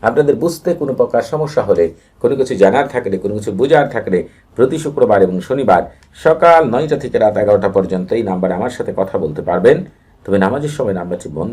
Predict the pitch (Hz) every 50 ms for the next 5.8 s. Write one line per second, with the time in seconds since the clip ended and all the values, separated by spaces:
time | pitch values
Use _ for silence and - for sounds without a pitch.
0 | 104 78 78 73 - 73 71 - - - 101 110 104 101 95 98 - 104 95 -
1 | 113 104 92 87 85 80 73 82 85 80 78 - - - _ _ _ - 117 120
2 | 123 143 151 147 147 147 123 113 104 98 98 - 113 110 104 - 110 113 113 -
3 | 95 - 113 127 151 - - _ _ _ _ _ _ _ _ _ _ _ _ _
4 | _ _ _ _ _ _ _ _ _ _ _ _ _ 95 98 98 - 110 98 98
5 | 110 113 123 123 - - 95 87 95 92 82 85 78 80 80 76